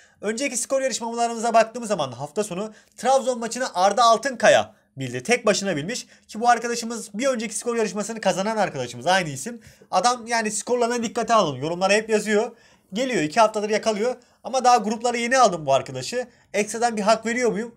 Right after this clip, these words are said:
Vermiyorum Arda. O yüzden, e, diğer ay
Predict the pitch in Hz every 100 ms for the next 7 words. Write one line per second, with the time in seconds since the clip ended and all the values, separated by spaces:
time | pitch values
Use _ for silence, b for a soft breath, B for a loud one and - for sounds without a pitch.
0 | _ 262 185 139 120 123 117 135 214 -
1 | b b 214 233 175 185 226 214 _ _
2 | _ 123 123 123 - 170 214 240 185 220